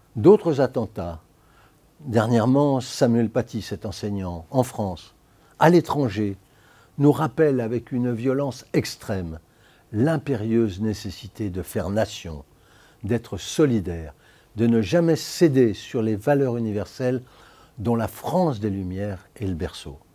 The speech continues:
Cela s'appelle la laïcité. Notre ville est imprégnée de ces valeurs. En tant que maire, j'en suis auprès de vous le garant. Vive Dijon, vive la République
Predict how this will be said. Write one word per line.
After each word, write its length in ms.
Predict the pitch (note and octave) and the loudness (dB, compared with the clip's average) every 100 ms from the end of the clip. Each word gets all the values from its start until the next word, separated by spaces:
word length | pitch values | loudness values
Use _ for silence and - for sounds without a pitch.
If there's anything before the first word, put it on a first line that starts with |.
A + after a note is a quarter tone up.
| _ _ _ _ _ _ | _ _ _ _ _ _
Cela 300 | - A2+ G#2 | -8 -6 -6
s'appelle 480 | - - G#2+ G2+ A2 _ - | -10 -12 -12 -12 -14 _ -14
la 120 | D#2+ | -12
laïcité. 800 | E2 G#2+ G#2 - - - D2 - _ _ _ _ _ _ _ _ _ | -4 -2 -2 -4 -14 -16 -20 -20 _ _ _ _ _ _ _ _ _
Notre 280 | A2+ A2+ - | -4 -4 -2
ville 300 | A#2+ C3+ D3+ | -4 -2 -2
est 160 | G#2+ - | -2 -4
imprégnée 480 | B2 - A2+ A2+ G#2 | -8 -2 0 0 -2
de 60 | |
ces 160 | - F2+ | -6 -12
valeurs. 420 | D#2+ D2 B1+ A#1+ _ _ _ _ _ _ | -10 -12 -14 -20 _ _ _ _ _ _
En 100 | G#2 | -8
tant 200 | G#2+ A2 | -6 -6
que 120 | A2+ | -2
maire, 420 | A2+ B2 C#3 C#3+ B2 _ _ _ | 0 2 2 0 -6 _ _ _
j'en 160 | B2 B2 | -2 -2
suis 160 | - | 2
auprès 260 | A#2 - A#2+ | 0 2 -4
de 60 | |
vous 200 | G#2+ C#3+ | -2 0
le 160 | B2+ F#2 | 2 0
garant. 500 | D#2 G#2+ A2 D2 B1 _ _ _ _ _ _ _ _ _ _ _ _ _ _ _ _ _ _ _ _ _ _ - | 0 2 2 -2 -12 _ _ _ _ _ _ _ _ _ _ _ _ _ _ _ _ _ _ _ _ _ _ -2
Vive 200 | B2+ G#2 | -2 0
Dijon, 400 | F#2 D#2+ B1+ B1 _ _ _ _ _ _ _ | -4 -6 -12 -16 _ _ _ _ _ _ _
vive 160 | B2+ A2+ | 2 2
la 120 | G2+ | 2
République 560 | F2 - C2 E2 - | -2 -8 -14 -14 -16